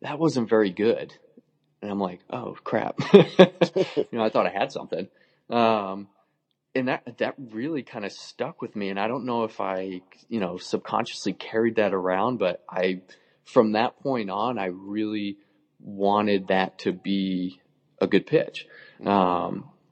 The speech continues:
Speaker 1: and at some point, I think it, it, it clicked.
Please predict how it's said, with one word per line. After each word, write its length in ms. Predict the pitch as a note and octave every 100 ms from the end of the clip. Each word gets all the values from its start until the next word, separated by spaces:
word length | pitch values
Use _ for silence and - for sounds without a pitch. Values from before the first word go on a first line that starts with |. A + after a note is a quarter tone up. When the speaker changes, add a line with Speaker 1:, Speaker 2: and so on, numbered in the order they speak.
| _ _ _ -
Speaker 1:
and 520 | A2 G#2+ G#2 G#2 F#2+ -
at 180 | B2 -
some 380 | - - B2+ C3
point, 400 | - B2+ C#3 A#2+
I 100 | G2
think 280 | F2+ A#2+ A2+
it, 100 | G#2+ - _
it, 160 | F2 - _
it 140 | F#2+ -
clicked. 560 | - A2 - - -